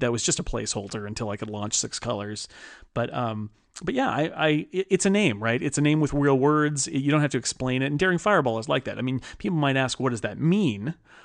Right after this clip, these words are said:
But, uh, the words are re-, recognizable. It's an understandable concept. And I think, I think in the art of naming, that's what you want, is you want something that is gonna catch a little bit and be like, "Oh, yeah." Because,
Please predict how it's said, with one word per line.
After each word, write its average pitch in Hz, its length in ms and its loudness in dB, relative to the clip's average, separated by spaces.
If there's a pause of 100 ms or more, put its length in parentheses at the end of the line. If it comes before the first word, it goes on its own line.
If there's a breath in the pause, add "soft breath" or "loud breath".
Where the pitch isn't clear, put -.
(120 loud breath)
But, 131 460 0
uh, 120 320 -2
the 131 120 -2
words 160 360 2
are 135 100 2
re-, 120 240 -2
recognizable. 113 720 -2
It's 110 100 -4
an 135 80 -2
understandable 127 600 0
concept. - 520 -6
And 120 100 -2
I 131 40 0
think, 147 200 -2 (300 loud breath)
I 143 60 -4
think 156 160 2
in 147 80 2
the 123 260 2
art 139 280 2
of 139 160 -2
naming, 120 420 -2
that's 120 220 0
what 131 100 0
you 113 100 -2
want, 113 260 -4
is 101 140 -6
you 120 60 0
want 123 180 0
something 120 340 0
that 117 140 0
is 113 160 -4
gonna 113 200 -4
catch 117 320 -4
a 120 40 0
little 113 180 -4
bit 113 200 -4
and 113 80 -4
be 113 80 -2
like, 127 220 -4
"Oh, 247 80 0
yeah." 233 200 -2 (200 loud breath)
Because, - 240 2